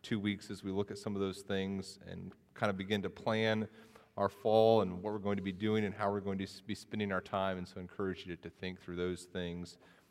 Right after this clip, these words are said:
next week. Luke seventeen, uh, beginning in verse eleven. If you would stand with me, if you're able,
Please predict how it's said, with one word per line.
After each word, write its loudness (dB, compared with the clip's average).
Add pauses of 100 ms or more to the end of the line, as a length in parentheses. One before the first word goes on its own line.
(160)
next -2
week. -8 (880)
Luke 6 (140)
seventeen, 2 (200)
uh, -4
beginning 0
in 0
verse 0
eleven. 8
If -4
you -2
would 0
stand 2
with -6
me, 0
if -4
you're 0
able, 4